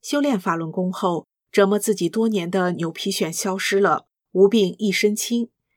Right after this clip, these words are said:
在家庭中、社会上、工作单位里，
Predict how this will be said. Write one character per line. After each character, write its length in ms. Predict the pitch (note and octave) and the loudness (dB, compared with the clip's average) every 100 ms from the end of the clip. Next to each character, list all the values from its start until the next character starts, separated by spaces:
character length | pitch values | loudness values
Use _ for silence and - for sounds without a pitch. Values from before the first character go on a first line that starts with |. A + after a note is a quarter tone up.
| _ | _
在 240 | A#3+ A3+ | 0 2
家 200 | A3 C4+ | 2 -2
庭 220 | C#4 F#3 E3+ | -4 -6 -4
中、 320 | F3+ F3+ - | -2 -2 -4
社 220 | - F3 | -2 -2
会 200 | - E3+ | -2 -6
上、 320 | - F3+ F3 - | -4 -4 -4 -2
工 180 | G#3+ | -2
作 160 | G#3+ F3 | 0 -4
单 220 | F#3+ F#3 | -4 -2
位 160 | G#3 E3+ | 0 0
里， 280 | C3+ F#2 | -2 -6